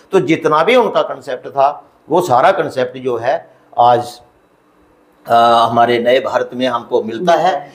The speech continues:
Speaker 1: ये हमारे, हमारे पूर्वजों की मेहनत है, उनको हम उनके बर्थडे पे सलाम करते हैं, उनको, अ, याद करते हैं। और मैं सबसे अपील करूँगा कि, अ, और, और कहीं नहीं तो कम से कम आप इंटरनेट पे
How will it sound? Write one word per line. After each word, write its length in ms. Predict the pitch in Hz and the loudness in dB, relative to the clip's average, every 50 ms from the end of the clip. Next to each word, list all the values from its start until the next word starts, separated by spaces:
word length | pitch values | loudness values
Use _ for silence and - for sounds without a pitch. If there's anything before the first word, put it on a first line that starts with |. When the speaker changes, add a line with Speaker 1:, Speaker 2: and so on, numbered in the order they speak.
| - _ 107 | -20 _ -6
Speaker 1:
ये 160 | 101 120 131 | -2 0 0
हमारे, 600 | 135 131 120 120 117 120 123 123 120 117 117 - - | 0 0 0 0 0 0 -2 -2 -2 -4 -6 -4 -6
हमारे 240 | 120 110 113 117 120 | -4 -2 -2 -2 -2
पूर्वजों 460 | 123 - 120 117 117 117 117 120 131 | -2 -4 -8 -8 -8 -8 -8 -8 -10
की 120 | 123 135 131 | -10 -10 -10
मेहनत 320 | 117 117 110 123 147 147 - | -10 -8 -6 -6 -6 -4 -2
है, 340 | 143 139 147 160 - - - - | -2 -2 -2 -2 -4 -8 -10 -4
उनको 260 | 127 131 127 120 131 131 | 0 0 0 2 2 2
हम 280 | 123 127 127 131 131 | 2 2 0 0 0
उनके 400 | 135 131 123 131 123 107 - 123 | 0 2 2 0 -4 -6 -8 -6
बर्थडे 400 | 110 120 120 - - 123 127 127 | 0 0 0 0 0 -4 -4 -4
पे 120 | 123 123 120 | -2 -4 -6
सलाम 280 | - 120 117 120 120 | -2 -2 -2 -2 0
करते 380 | - 147 131 127 - 156 151 151 | -2 -2 -4 -2 0 0 2 2
हैं, 220 | 160 170 165 - - - - | 2 0 -2 -6 -12 -10 -4
उनको, 460 | 127 131 127 123 - 135 135 135 131 117 | -4 -4 -2 0 0 2 2 4 2 0
अ, 400 | 110 95 120 123 123 113 110 107 107 117 | 0 0 2 4 2 2 0 -6 -10 -6
याद 340 | 117 117 117 131 - - | 0 0 2 2 0 0
करते 240 | 156 151 151 - 160 | -4 -4 -2 0 -2
हैं। 100 | 160 156 | 0 2
और 240 | 160 165 165 160 156 | 2 2 0 0 0
मैं 240 | 156 160 160 156 151 | 0 0 0 0 -2
सबसे 440 | - - - 165 165 165 - 220 220 | -6 -6 -2 -2 -2 0 0 0 0
अपील 260 | 214 202 180 170 170 | 2 2 2 0 2
करूँगा 360 | 170 165 165 165 160 165 170 | 0 0 0 2 2 2 0
कि, 400 | 170 170 165 170 180 180 175 - - _ _ _ - | 0 -2 -6 -6 -6 -6 -6 -12 -20 _ _ _ -2
अ, 60 | 127 135 - 135 139 139 139 139 143 139 135 139 135 131 131 - - 117 - | 0 2 4 4 4 2 4 4 4 4 4 4 2 2 0 0 -2 -4 -4
और, 200 | - 143 156 170 | 0 0 2 2
और 260 | 170 - 147 156 180 180 | 2 0 0 0 0 0
कहीं 300 | 180 185 165 180 185 180 | -2 -4 -2 -2 -2 -2
नहीं 200 | 180 175 185 185 | -2 -2 -2 0
तो 140 | 190 185 | 0 -2
कम 240 | 175 170 175 156 151 | -2 0 -2 -2 -2
से 100 | 139 165 | -4 -6
कम 100 | 160 156 | -4 -4
आप 260 | 151 151 151 143 143 | -2 0 0 0 0
इंटरनेट 580 | 151 147 139 - 143 143 143 147 143 - 143 143 | -2 -8 -8 -10 -12 -2 -2 -2 -2 -2 -4 -6
पे 220 | 143 131 127 120 | -6 -6 -6 -8